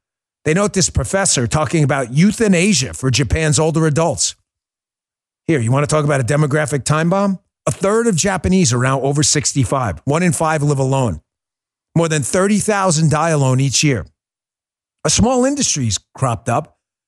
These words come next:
to remove their remains. Japan's elderly crisis is a consequence of its demographic crisis. The nation has one of the world's lowest fertility rates,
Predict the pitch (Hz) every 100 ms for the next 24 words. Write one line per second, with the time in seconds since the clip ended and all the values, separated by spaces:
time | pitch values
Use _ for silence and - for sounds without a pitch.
0 | - 190 196 202 254 220 247 247 240 262
1 | 180 90 - _ _ _ _ _ _ _
2 | - 139 208 220 190 170 208 220 165 120
3 | 123 127 160 147 156 - 196 180 208 214
4 | 190 180 202 196 190 202 185 135 - 85
5 | 85 90 143 156 175 175 127 165 170 156
6 | 165 151 120 160 190 - 208 - 208 170
7 | 123 90 78